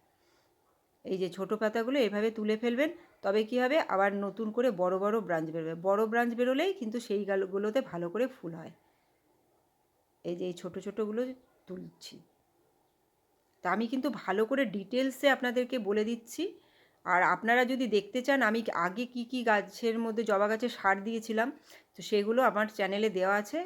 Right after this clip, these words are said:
সেগুলো আপনারা চ্যানেলে পেয়ে যাবেন। চ্যানেলটাকে দেখুন।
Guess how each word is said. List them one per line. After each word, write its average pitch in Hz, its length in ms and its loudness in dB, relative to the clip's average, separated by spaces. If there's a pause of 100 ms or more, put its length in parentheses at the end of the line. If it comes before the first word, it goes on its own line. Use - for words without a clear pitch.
(100)
সেগুলো 190 380 -4
আপনারা 208 220 -4 (100)
চ্যানেলে 185 380 -2
পেয়ে 180 200 -2
যাবেন। 226 200 -2 (160)
চ্যানেলটাকে 190 520 -4 (120)
দেখুন। 285 260 -2